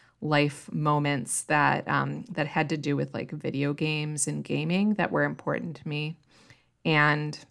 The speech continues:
I would say that, um, I kind of, like, I, not dropped off, but, like, I kinda have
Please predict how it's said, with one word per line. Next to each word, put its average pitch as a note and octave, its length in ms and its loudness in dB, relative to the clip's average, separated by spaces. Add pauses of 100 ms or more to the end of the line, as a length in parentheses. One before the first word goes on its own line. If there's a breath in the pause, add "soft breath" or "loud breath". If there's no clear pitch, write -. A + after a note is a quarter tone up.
(800)
I G3 100 8
would G#3+ 160 6
say F#3+ 300 6
that, D#3 380 6
um, D#3 600 0 (880 loud breath)
I E3 100 4
kind F#3 340 6
of, F3 200 6
like, D3 460 4 (200)
I, E3 60 2
not F3+ 320 4
dropped D#3 480 2
off, D#3 340 4
but, D#3+ 140 -2
like, D#3 220 2
I D#3+ 80 0
kinda F3+ 500 0 (240)
have D#3+ 160 -6